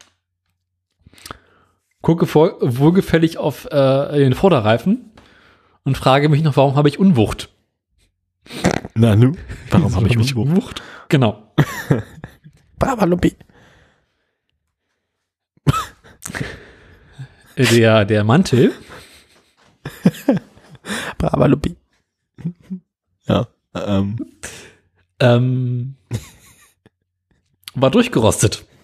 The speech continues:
Speaker 1: An
Speaker 2: Der
Speaker 1: mehreren
Speaker 2: Mantel
Speaker 1: Stellen.
Speaker 2: war du-, was?
Speaker 1: Na,
Speaker 2: Bitte?
Speaker 1: im Mantel ist ja, ähm, <clears throat> diese, diese Stahl-, äh, Struktur drin, diese Stahlseide, was es ist, ne?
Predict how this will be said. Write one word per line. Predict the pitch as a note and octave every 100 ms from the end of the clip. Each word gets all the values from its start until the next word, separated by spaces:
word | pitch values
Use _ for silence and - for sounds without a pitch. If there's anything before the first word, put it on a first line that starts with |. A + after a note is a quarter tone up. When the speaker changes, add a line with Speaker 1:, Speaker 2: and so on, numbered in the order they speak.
| _ _ _ _ _ _ _ _ _
Speaker 1:
An | -
Speaker 2:
Der | A2+
Speaker 1:
mehreren | A#2 A2+
Speaker 2:
Mantel | A#2 E3 G#3 A2
Speaker 1:
Stellen. | F3+ F3+ D3+
Speaker 2:
war | D#3+ D3
du-, | C#3+ C3 E3+
was? | B2 B2+ F4 - - _ _ _ _ _ _ _ _ _ _ _ _ _ _ -
Speaker 1:
Na, | C#3+
Speaker 2:
Bitte? | -
Speaker 1:
im | D#3+
Mantel | D#3 C4+ F4
ist | F4+ -
ja, | G3+ F#3 D#3 G3+
ähm, | E3+ D#3 E3 E3
<clears throat> | - D#3 D3 D3
diese, | C#3 D3+ D3+
diese | D3+ D3+ C#3+
Stahl-, | - - - B2 B2+ A#2 A#2 G2 G#2 G#2 G2+ - - B2+ A#2
äh, |
Struktur | A#2 A2+ - C3 A#2+
drin, | B2 G#2
diese | A2+
Stahlseide, | A#2 A#2 A2 A2 G#2
was | G2+
es | A2+ -
ist, | G2 F2 -
ne? | G3